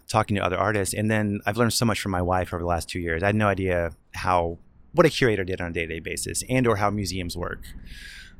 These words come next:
And so getting sort of that insight gives me a whole different perspective on how things happen. Like, the Camera Museum here,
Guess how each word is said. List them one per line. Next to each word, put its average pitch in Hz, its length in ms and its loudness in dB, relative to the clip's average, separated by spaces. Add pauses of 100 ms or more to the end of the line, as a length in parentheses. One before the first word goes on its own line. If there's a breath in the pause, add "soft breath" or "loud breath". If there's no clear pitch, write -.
And 98 100 0
so 107 100 4
getting 117 360 4
sort 110 180 2
of 104 60 4
that 101 140 4
insight 101 420 2
gives 95 180 0
me 101 100 0
a 95 60 2
whole 92 140 -2
different 92 480 -2 (240)
perspective 135 520 4
on 180 160 2
how 170 160 0
things 180 220 -2
happen. 185 640 -6 (680)
Like, 131 140 4
the 113 80 -4
Camera 151 220 4
Museum 110 320 2
here, 90 360 -2